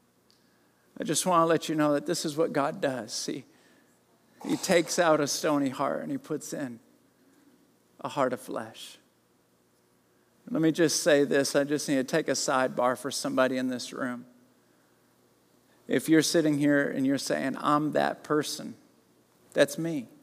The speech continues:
I have a heart of stone. I want to love God. I want to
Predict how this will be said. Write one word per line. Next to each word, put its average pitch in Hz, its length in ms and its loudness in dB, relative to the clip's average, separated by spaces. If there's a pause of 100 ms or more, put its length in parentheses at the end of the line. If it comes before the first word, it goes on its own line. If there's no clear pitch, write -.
(880)
I 165 200 2
have 165 240 2
a 135 60 2
heart 131 500 0
of - 140 -4
stone. 117 500 -6 (1000)
I 151 140 4
want 147 440 2
to 143 100 0
love 131 300 4
God. 135 360 -2 (720)
I 156 140 4
want 165 400 2
to 180 300 -6